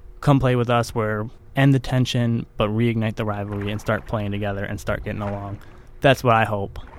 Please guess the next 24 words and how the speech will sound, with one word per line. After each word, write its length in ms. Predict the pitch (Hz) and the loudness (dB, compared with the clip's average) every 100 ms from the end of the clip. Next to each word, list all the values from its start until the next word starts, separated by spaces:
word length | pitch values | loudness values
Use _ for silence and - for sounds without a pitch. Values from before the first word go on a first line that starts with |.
| - - - | -18 -16 -16
So 260 | - 113 | -4 -2
let's 220 | 110 113 - | 0 -2 0
hope 220 | 120 - | -2 0
that 160 | 120 | -4
they 140 | - 117 | -2 -4
can, 300 | - 113 110 | -2 -2 0
uh, 320 | 104 101 98 - - - - - - - - - - | -2 -2 -6 -10 -16 -16 -16 -18 -18 -20 -18 -18 -2
get 180 | 160 139 | 0 4
that 160 | 139 | 4
all 140 | 131 131 | 6 4
straightened 420 | - 143 131 123 | 2 0 2 2
out. 420 | 117 113 117 - - | 2 2 0 -6 -10
Roger 360 | 123 117 113 113 | 0 2 2 2
Bacon, 300 | 117 113 113 | 0 2 -2
if 120 | 107 | 0
you're 160 | 110 | -2
listening, 400 | 110 113 - 113 | 0 -2 -2 -2
we 100 | 110 | 0
love 240 | 110 117 117 | 2 0 2
you. 200 | 117 113 | 0 0
We 100 | 110 | 0
hope 220 | 110 107 | -2 -2
that, 300 | 110 104 101 | -4 -4 -6
uh, 220 | 107 101 | -6 -4